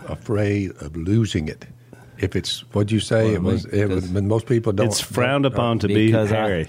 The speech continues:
Speaker 2: I
Speaker 1: it's
Speaker 2: think
Speaker 1: frowned upon,
Speaker 2: our
Speaker 1: but if you
Speaker 2: civilization
Speaker 1: begin to lose it, then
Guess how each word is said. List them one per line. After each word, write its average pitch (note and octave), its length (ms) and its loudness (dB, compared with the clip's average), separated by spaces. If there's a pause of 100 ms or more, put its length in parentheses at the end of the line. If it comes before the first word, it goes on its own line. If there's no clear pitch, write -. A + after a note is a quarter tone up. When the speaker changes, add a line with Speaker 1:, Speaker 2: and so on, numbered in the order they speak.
Speaker 2:
I G2 140 0
Speaker 1:
it's - 100 -2
Speaker 2:
think C3 240 2
Speaker 1:
frowned D3+ 320 2
upon, B2+ 420 2
Speaker 2:
our C3+ 200 2
Speaker 1:
but - 0 -
if B2 60 0
you - 20 -2
Speaker 2:
civilization C3+ 680 2
Speaker 1:
begin C#3 320 2
to C3 80 2
lose C3+ 460 4
it, A#2 120 2 (240)
then A2+ 800 0